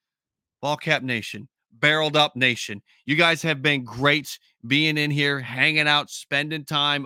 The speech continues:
with us. We are recording the podcast live. So this is a special one on YouTube. If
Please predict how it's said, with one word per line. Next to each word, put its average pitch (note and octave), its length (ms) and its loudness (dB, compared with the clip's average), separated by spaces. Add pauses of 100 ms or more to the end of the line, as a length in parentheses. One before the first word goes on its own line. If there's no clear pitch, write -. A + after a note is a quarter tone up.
with C#3 260 -6
us. C#3 240 -4
We C#3 160 -4
are D3+ 260 0
recording F#3 640 -2
the F3+ 120 0
podcast F3+ 760 2 (100)
live. F3+ 680 4 (420)
So F3 180 -2
this F3 280 -2
is F3 160 -2
a F3 80 -4
special F#3 440 -2
one F3 300 -4
on F#3 320 2
YouTube. F#3 640 -2
If E3+ 100 0